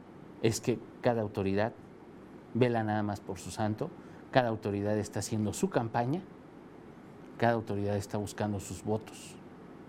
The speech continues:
de manera individual. Y los ciudadanos nos estamos quedando al último. Eso es lo que verdaderamente es delicado.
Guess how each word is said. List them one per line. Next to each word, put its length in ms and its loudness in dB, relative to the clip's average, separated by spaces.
de 80 0
manera 260 4
individual. 480 0
Y 60 2
los 160 4
ciudadanos 420 4
nos 100 0
estamos 320 0
quedando 400 0
al 140 4
último. 300 0
Eso 300 6
es 80 0
lo 120 2
que 100 0
verdaderamente 680 0
es 80 -2
delicado. 440 -6